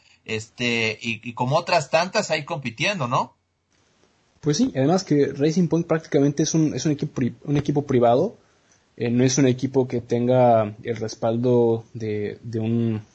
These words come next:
Speaker 2: de, de motores, ¿no? Trabaja prácticamente con Mercedes y bueno, Mercedes es el, el, el actual campeón, pero el tener a Racing Point en cuarto lugar una vez más habla muy bien de, del manejo que ha llevado este equipo, al igual que, bueno,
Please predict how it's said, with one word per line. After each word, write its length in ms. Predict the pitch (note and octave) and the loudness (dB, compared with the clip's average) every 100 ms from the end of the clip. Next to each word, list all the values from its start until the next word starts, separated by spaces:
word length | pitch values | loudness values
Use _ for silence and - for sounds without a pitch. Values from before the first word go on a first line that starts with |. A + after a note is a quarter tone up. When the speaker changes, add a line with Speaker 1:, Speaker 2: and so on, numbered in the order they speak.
| _ _ _ _ | _ _ _ _
Speaker 2:
de, 100 | A2+ | -8
de 180 | G#2+ - | -6 -4
motores, 480 | A2+ A#2 E3 B2 A#2 | -4 2 4 4 2
¿no? 180 | B2 C3 | -4 -4
Trabaja 420 | A#2 A#2 A2+ A2 | 0 0 0 -4
prácticamente 480 | A#2 A#2 A2+ A#2 A#2 | -6 -6 -6 -4 -4
con 120 | A#2+ | -2
Mercedes 460 | A#2+ - C3 B2 A#2+ | -2 2 2 2 -2
y 40 | |
bueno, 160 | A2 G#2 | -6 -8
Mercedes 420 | A2 A#2 A2 - | -6 -4 -4 -6
es 140 | - | -14
el, 120 | G#2+ - | -16 -14
el, 280 | - - - _ _ _ _ _ _ _ _ | -14 -16 -20 _ _ _ _ _ _ _ _
el 220 | - A1+ | -14 -12
actual 280 | C2+ - A2+ | -8 0 0
campeón, 500 | A#2 A#2+ D#3 E3 F#3 _ _ _ _ _ _ _ - | 2 0 2 2 0 _ _ _ _ _ _ _ -2
pero 420 | B2+ B2+ B2 A#2+ | 2 4 4 4
el 280 | A#2+ A#2+ A#2 | 2 2 0
tener 280 | A#2+ B2 D#3 | -2 0 2
a 160 | D3 | 4
Racing 300 | B2 C3 C#3 | 2 -2 -4
Point 260 | C3 C3 A#2+ | -4 -4 -4
en 100 | G#2+ | -4
cuarto 280 | A2+ B2 B2 | -2 -2 -2
lugar 340 | A#2 A#2+ A#2+ _ _ _ _ _ _ - | 0 0 -2 _ _ _ _ _ _ -6
una 240 | B2 B2 | 0 2
vez 200 | A#2+ A#2 | 2 0
más 320 | A#2+ B2 C#3+ | -4 -6 -6
habla 220 | A2+ A#2 A2+ | -4 -2 0
muy 360 | A#2+ D3 G3+ | 2 4 4
bien 260 | D3+ C#3+ D3+ | 4 2 2
de, 220 | C3+ - | 0 0
del 500 | B2 A#2 A2+ A2 A2 | -6 -2 -2 -4 -6
manejo 380 | A2 A2+ C#3 C#3+ | -4 0 0 0
que 100 | A#2 | -2
ha 40 | |
llevado 340 | A#2 A#2+ A#2 A2+ | 0 0 0 0
este 180 | - G#2+ | -4 -10
equipo, 320 | A#2 A2 B2+ | -8 -2 -2
al 80 | G#2+ | 0
igual 220 | A2+ B2 | -2 -2
que, 80 | A#2+ | -4
bueno, 160 | A2+ | -6